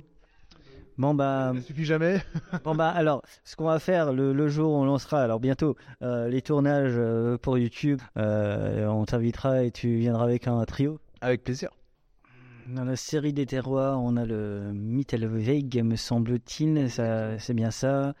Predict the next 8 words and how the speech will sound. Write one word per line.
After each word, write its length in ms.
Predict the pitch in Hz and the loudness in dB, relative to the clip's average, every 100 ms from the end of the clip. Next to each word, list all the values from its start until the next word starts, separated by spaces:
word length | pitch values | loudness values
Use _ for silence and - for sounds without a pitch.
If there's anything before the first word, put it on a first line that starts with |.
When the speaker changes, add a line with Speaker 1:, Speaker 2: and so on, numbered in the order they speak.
| _ - - | _ -20 -8
Speaker 1:
que 120 | 120 | -2
j'avais 220 | 113 120 | 0 0
déjà 300 | 117 120 131 | -2 0 0
goûté 480 | 120 120 117 135 135 | 0 -4 0 2 2
aussi, 560 | 123 - 135 151 165 147 | 2 -2 -2 0 2 2
euh, 340 | 113 104 98 104 107 | 2 0 -2 -4 -8
chez 220 | - 117 | -6 0
notre 460 | 110 113 113 107 | 2 2 2 0